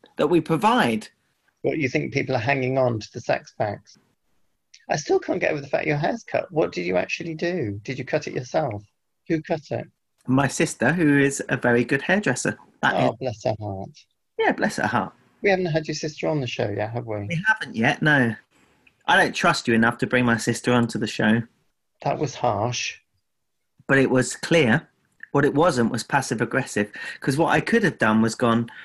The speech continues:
Speaker 1: "Oh, yeah, no, it'd be really nice to get her on the show. We should do that at some point." Actually, what I said was, "I don't trust you enough to get her on the show," 'cause those were my words, what I meant to say.
Speaker 2: That came out of your mouth.
Speaker 1: Yeah.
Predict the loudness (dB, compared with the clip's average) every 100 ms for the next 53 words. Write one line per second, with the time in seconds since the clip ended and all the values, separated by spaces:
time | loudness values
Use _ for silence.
0 | -18 -20 _ -4 0 2 0 0 2 4
1 | 2 2 2 4 4 4 4 2 0 0
2 | 2 2 2 0 -2 -2 0 2 2 0
3 | 0 2 2 2 -2 -6 -4 -4 -4 0
4 | 0 0 -6 _ _ _ _ 0 2 0
5 | 2 4 2 2 2 2 0 0 2 2
6 | 0 0 0 0 2 2 2 0 -2 0
7 | 2 2 2 2 2 2 -2 2 4 4
8 | 2 -8 _ 0 4 4 4 4 2 0
9 | -10 -12 _ _ _ _ -2 2 4 4
10 | 2 0 -4 0 2 2 2 -2 _ _
11 | -6 -2 -2 0 -2 0 2 2 0 -2
12 | -6 _ _ _ _ -2 -2